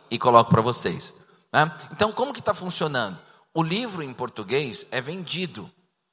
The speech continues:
a vinte e cinco reais. Depois a gente vai vender o livro.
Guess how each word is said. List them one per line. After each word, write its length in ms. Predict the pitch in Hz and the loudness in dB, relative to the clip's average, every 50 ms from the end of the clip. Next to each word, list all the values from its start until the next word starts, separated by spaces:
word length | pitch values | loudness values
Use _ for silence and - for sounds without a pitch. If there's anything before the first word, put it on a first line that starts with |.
| _ _ _ | _ _ _
a 80 | - 85 | -10 -8
vinte 220 | - - - 151 | -6 -6 -6 -6
e 20 | |
cinco 260 | - - - - - - | -8 -8 -10 -10 -12 -6
reais. 520 | 165 170 156 143 131 123 104 90 80 - | -4 -2 0 0 -2 -2 -4 -6 -12 -16
Depois 500 | - 78 - - 120 123 127 117 - - - - - - _ _ | -18 -14 -6 -2 0 0 0 -2 -6 -10 -14 -20 -20 -20 _ _
a 40 | - | -10
gente 220 | 98 110 110 - 110 | -8 -6 -6 -2 0
vai 220 | 110 110 113 113 113 - | 0 0 0 -2 -8 -10
vender 240 | 107 113 117 113 123 | -10 -8 -6 -4 -4
o 60 | 123 | -4
livro. 260 | 120 101 90 85 - | -4 -6 -10 -12 -14